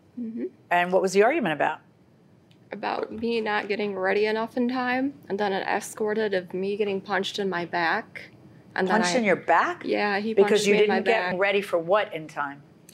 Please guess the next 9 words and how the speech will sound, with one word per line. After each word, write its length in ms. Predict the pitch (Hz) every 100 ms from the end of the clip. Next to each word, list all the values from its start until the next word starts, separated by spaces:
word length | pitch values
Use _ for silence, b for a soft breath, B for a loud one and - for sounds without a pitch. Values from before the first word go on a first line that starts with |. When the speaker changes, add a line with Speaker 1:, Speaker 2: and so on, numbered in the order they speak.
| - -
Speaker 1:
To 480 | - 240 214 202 185 - -
go 220 | 214 220
to 200 | 220 240
the 120 | 208 202
Saint 300 | - 196 -
Patrick's 440 | 190 190 202 -
Parade. 460 | 226 208 208 214 226 - -
Speaker 2:
The 80 | 175
parade? 440 | 175 160 - -